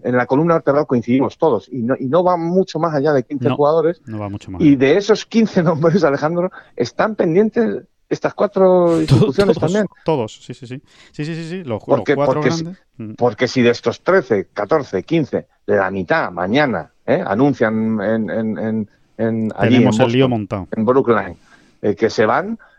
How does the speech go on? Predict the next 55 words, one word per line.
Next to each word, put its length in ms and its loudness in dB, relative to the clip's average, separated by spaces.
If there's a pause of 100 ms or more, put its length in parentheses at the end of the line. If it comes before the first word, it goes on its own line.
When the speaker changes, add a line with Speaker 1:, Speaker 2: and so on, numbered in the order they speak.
(120)
Speaker 1:
eh, 520 -2 (120)
tenemos 320 -4
el 60 -4
lío 100 -2
montado, 240 -2
porque 200 -2
los 100 0
grandes 440 -2
no 280 0
se 100 -6
van 140 0
a 20 -2
hacer 140 -4
un 80 -4
flaco 240 -4
favor 260 0
a 80 -2
sí 140 -12
mismos, 300 -2
¿no? 40 -4
Speaker 2:
Claro. 140 -4
Speaker 1:
O 20 -16
sea, 120 -2
no 60 -10 (600)
se 60 -12
Speaker 2:
Claro. 120 -2
Speaker 1:
van 120 0
a 40 -6
tirar 220 0
piedras 340 0
en 60 -6
el 120 -4
tejado, 360 -2
¿no? 200 -6
Eh, 320 -4 (120)
Speaker 2:
Ujú. 320 -10
Speaker 1:
y, 160 -2
y, 400 -2
y 20 0
buscarán 580 0
la 120 0
manera 340 2
de 100 -2
que, 160 -4
de 200 -4
no 160 0
perder 380 0 (100)
a 80 -6
esas 180 -10
estrellas. 400 -12
Creo 300 2
yo, 320 4
¿eh? 80 -2 (160)
Creo 260 0
yo. 160 -6